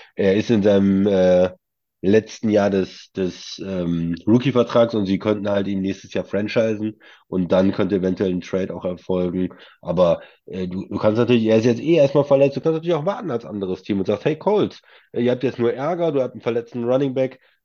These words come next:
äh, wir gucken vielleicht, äh, mal bei Trading De-, Deadline und, und es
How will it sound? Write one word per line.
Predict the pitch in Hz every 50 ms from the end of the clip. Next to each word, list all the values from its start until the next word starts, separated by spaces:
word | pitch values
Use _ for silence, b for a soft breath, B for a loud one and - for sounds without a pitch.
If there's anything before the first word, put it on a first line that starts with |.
| -
äh, | - 117 113 107
wir | 107 120 123
gucken | 123 - 143 135 - 123 117 110
vielleicht, | - - 120 117 113 113 113 110 110 113 107 - - - -
äh, | - 107 104 101 101
mal | 107 110 107 110 110 110 110
bei | 110 117
Trading | 113 - - 190 220 196 151
De-, | 120 117 117 113 _ -
Deadline | 110 113 110 - 110 110 107 113 120 120
und, | 117 113 113 -
und | 110 120 113 107 110
es | 120 120 120